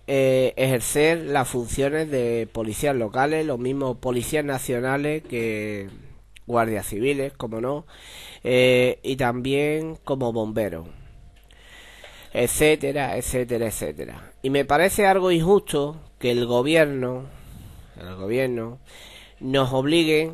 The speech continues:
a estar hasta los sesenta y siete años de edad, sesenta y siete años de edad, o sesenta y cinco, sesenta y siete,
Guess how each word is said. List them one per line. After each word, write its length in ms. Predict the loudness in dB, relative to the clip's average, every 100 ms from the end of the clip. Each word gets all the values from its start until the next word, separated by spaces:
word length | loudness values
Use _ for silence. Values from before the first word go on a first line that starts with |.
| -6
a 140 | -6
estar 220 | -2 -4
hasta 220 | -2 2
los 140 | 2 2
sesenta 560 | -2 -2 -2 -2 -2
y 80 | -2
siete 420 | -2 -2 -2 0
años 280 | 0 0 -2
de 100 | 0
edad, 320 | 0 -2 -4 -10 -18 -20 -20 -20 -20 -12 -12 -8
sesenta 760 | -6 -4 -4 -4 -4 -6 -8
y 60 | -8
siete 440 | -4 -6 -4 -4
años 280 | -2 -2 -4
de 80 | -4
edad, 340 | -4 -6 -8 -12
o 160 | -16 -10
sesenta 520 | -8 -8 -8 -8 -8
y 60 | -8
cinco, 440 | -6 -6 -6 -8
sesenta 460 | -8 -10 -12 -12 -12
y 40 |
siete, 480 | -6 -4 -4 -8 -12